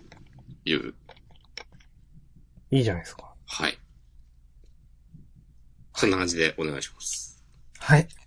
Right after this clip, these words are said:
Speaker 2: もう、私も、ゆ-、何も言えないんで、言うことはないです。
Speaker 1: はい。
Speaker 2: はい。
Speaker 1: じゃあ、以上です。
Speaker 2: はい。ありがとうございました。
Speaker 1: えー、
Speaker 2: じゃあ。
Speaker 1: 続いて僕たちは勉強ができない。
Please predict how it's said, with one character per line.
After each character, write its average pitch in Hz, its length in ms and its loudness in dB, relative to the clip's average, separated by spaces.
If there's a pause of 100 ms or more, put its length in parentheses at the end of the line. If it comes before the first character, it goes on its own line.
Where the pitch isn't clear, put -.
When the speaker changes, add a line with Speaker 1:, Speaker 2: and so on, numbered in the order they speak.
(120)
Speaker 2:
も 110 360 4
う、 - 60 -2
私 107 200 0
も、 104 280 2 (140)
ゆ-、 113 240 0
何 110 160 4
も 107 80 6
言 98 100 6
え 92 60 6
な 90 160 4
い 87 80 2
ん 78 160 -2
で、 82 100 -4
言 92 80 0
う 92 40 2
こ 101 80 2
と 95 120 2
は - 80 -2
な - 60 -8
い - 40 -10
で - 60 -10
す。 - 240 -8
Speaker 1:
は - 120 -12
い。 - 60 -14
Speaker 2:
は - 80 -12
い。 - 40 -6 (640)
Speaker 1:
じ - 100 -8
ゃ - 60 -10
あ、 - 60 0
以 117 100 8
上 156 160 12
で 135 140 12
す。 - 760 2 (380)
Speaker 2:
は 160 160 12
い。 180 160 8 (120)
あ 123 80 -2
り 127 60 6
が 139 60 6
と 143 100 4
う - 20 6
ご 135 60 6
ざ 135 80 10
い 139 60 8
ま 139 140 6
し - 140 0
た。 120 560 8 (3250)
Speaker 1:
え 110 40 4
ー、 85 200 6
Speaker 2:
じ 104 60 4
ゃ 104 40 2
あ。 - 40 6
Speaker 1:
続 120 100 10
い 127 40 8
て 127 140 6
僕 139 180 6
た 110 100 6
ち 110 100 4
は 101 100 6
勉 117 260 4
強 110 140 2
が 104 80 4
で 107 80 0
き 135 60 6
な 117 100 8
い。 - 80 -4